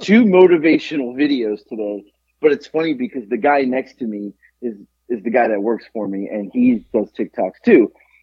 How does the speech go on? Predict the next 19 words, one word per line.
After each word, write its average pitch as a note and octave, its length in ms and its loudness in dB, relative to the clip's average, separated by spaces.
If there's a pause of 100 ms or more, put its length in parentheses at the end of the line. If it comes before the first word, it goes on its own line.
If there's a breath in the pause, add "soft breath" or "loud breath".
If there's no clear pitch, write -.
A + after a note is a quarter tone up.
(160)
And B2 400 2 (480)
at B2 160 -2
the D#3+ 140 8
end G3 120 4
of G3 80 0
the E3+ 80 4
two F3 240 -2
videos, B2+ 640 0 (260)
we B2+ 120 -12
took - 180 -10
a A2+ 60 -6
break, C3 360 0
and A2 180 -6
he B2+ 80 -2
leans A#2+ 360 -4
over B2 280 2
and A2 80 -8
he A#2+ 140 -6
goes, A2 300 -2